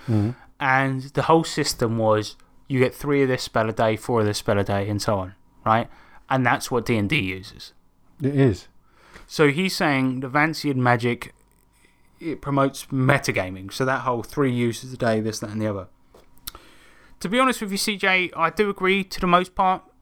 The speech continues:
Speaker 2: because why would you go into a dungeon knowing that you're two spells down when you could just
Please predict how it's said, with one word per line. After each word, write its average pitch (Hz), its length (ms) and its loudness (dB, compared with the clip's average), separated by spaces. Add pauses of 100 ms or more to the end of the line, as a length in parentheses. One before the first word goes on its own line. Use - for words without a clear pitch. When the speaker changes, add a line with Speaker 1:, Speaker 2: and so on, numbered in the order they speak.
(200)
Speaker 2:
because 156 640 2 (460)
why 151 680 2
would 147 300 -2
you 151 60 -4
go 143 340 4
into 143 480 0
a 135 40 2
dungeon 127 640 0 (720)
knowing 123 400 2
that 120 80 -2
you're 117 100 0
two 127 220 2
spells 120 340 2
down 120 340 0
when 117 140 2
you 113 120 2
could 117 140 -2
just - 420 2